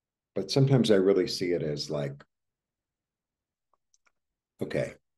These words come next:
I've been through a lot, and where am I gonna go next? What am I going to do next?" Right? And it's, it's very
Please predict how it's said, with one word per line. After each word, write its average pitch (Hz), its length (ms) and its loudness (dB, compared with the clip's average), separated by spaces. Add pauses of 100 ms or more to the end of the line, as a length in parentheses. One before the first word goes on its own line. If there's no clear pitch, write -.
(320)
I've 90 120 -4
been 127 140 4
through 113 220 6
a 87 60 6
lot, 69 300 -2 (600)
and 76 280 -10 (100)
where 92 600 2
am 85 100 -2
I 85 100 -4
gonna 76 200 -8
go 71 160 -8
next? - 540 -6
What 92 160 4
am 87 80 0
I 82 80 0
going 71 300 -4
to - 100 -10
do 65 180 -8
next?" - 520 -4 (200)
Right? 67 280 -8 (1500)
And 104 140 2
it's, 101 260 -2
it's - 280 -2
very 110 460 4